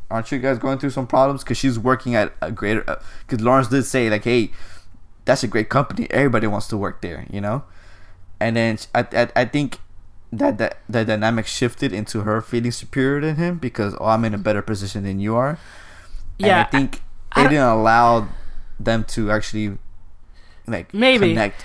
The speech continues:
Speaker 1: or
Speaker 2: It just,
Speaker 1: you know,
Speaker 2: I, I feel
Speaker 1: come
Speaker 2: like that
Speaker 1: together.
Speaker 2: conversation was so short, and it's, you know, it's T V, so they had to keep the ball moving. But I did, I, I saw that conversation going t-, going from, "Oh, you're going through shit,"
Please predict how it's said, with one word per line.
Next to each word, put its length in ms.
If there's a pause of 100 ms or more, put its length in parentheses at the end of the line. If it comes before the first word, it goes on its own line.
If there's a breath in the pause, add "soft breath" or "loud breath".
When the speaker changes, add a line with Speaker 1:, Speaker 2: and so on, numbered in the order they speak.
Speaker 1:
or 320 (400)
Speaker 2:
It 80
just, 180
Speaker 1:
you 60
know, 60 (100)
Speaker 2:
I, 60
I 20
feel 160
Speaker 1:
come 80
Speaker 2:
like 60
that 80
Speaker 1:
together. 100
Speaker 2:
conversation 360
was 140
so 220
short, 560
and 140
it's, 280
you 80
know, 60
it's 220
T 180
V, 220
so 180
they 120
had 160
to 40
keep 200
the 60
ball 200
moving. 380 (580 loud breath)
But 280 (800)
I 180
did, 580
I, 320 (120)
I 160
saw 440
that 460
conversation 920 (420)
going 320
t-, 180
going 380
from, 640 (600)
"Oh, 160
you're 220
going 240
through 140
shit," 380